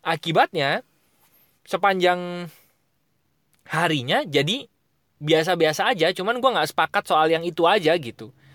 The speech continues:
Kalau yang lain mah fine-fine aja gitu. Jadi kalau misalnya dianggap, eh, dibuat seratus gitu ya, gue nggak sepakat sama Rusi satu, yang sembilan puluh sembilan gue sepakat gitu. Nah, cuman kebanyakan orang, mungkin pasangan juga,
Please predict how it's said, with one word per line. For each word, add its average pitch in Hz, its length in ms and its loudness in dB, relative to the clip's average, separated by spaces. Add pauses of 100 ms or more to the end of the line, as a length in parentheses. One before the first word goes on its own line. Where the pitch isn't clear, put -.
(120)
Kalau 156 220 2
yang 180 200 2
lain 208 200 0
mah 330 160 -2 (280)
fine-fine 247 440 0
aja 165 480 -2
gitu. 117 460 -12 (440)
Jadi 143 160 -6
kalau 165 220 2
misalnya 151 380 -4
dianggap, 135 640 -4
eh, 131 200 -2
dibuat 120 540 -6
seratus 131 460 -4
gitu 123 200 -12
ya, 131 140 -4 (460)
gue 185 160 -2
nggak 196 260 2
sepakat - 420 -2
sama 156 240 -4
Rusi 165 200 -8
satu, 226 340 -2 (260)
yang 165 160 -6
sembilan 240 340 -2
puluh 262 140 -6
sembilan 285 280 -6
gue 277 120 -2
sepakat - 420 -10 (120)
gitu. 104 320 -20 (180)
Nah, 113 180 -6
cuman 131 520 -6 (600)
kebanyakan 127 1080 -2
orang, 120 360 0
mungkin 131 280 -10
pasangan 113 500 -6
juga, 104 460 -6